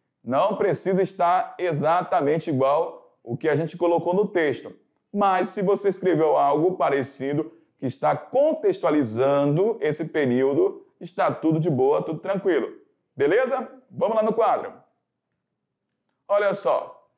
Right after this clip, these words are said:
a Revolução Industrial foi muito importante, falei pra aula pra vocês,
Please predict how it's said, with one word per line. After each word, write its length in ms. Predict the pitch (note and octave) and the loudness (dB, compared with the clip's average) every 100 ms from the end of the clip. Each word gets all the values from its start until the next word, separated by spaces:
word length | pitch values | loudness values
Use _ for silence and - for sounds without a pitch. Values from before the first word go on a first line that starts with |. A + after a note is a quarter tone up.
| _ _ _ | _ _ _
a 180 | - A#2+ | -6 -4
Revolução 600 | A#2 G3 G#3+ G3 F#3+ F#3+ | 0 0 2 0 0 -2
Industrial 720 | F3+ F#3 F3 E3+ E3+ F3 F3 | -4 -4 -2 0 2 0 -4
foi 100 | - | -4
muito 200 | C#3+ E3 | -4 -4
importante, 600 | - F3 D3+ - C#3+ D3 | -4 -2 -2 -4 -6 -6
falei 200 | - A2+ | -6 -8
pra 160 | A2 A#2+ | -6 -2
aula 140 | B2 | -2
pra 100 | A#2 | -2
vocês, 640 | C3+ E3+ - E3 E3 D3+ | -4 -6 -4 -2 -2 -2